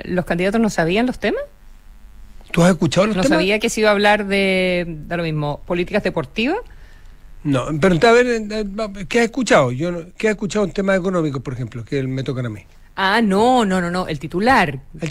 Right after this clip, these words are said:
Speaker 2: titular
Speaker 1: hay
Speaker 2: económico,
Speaker 1: economía.
Speaker 2: económico, social y político.
Speaker 1: Ah, ya.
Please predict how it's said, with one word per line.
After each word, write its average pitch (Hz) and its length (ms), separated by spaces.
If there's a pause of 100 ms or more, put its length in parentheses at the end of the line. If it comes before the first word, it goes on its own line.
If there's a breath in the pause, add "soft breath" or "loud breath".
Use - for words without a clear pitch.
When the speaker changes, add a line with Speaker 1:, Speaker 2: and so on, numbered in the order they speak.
Speaker 2:
titular 311 160
Speaker 1:
hay 220 80
Speaker 2:
económico, 277 380
Speaker 1:
economía. 196 460
Speaker 2:
económico, 240 520
social 254 440
y 262 40
político. 180 440
Speaker 1:
Ah, 359 260 (120)
ya. 403 180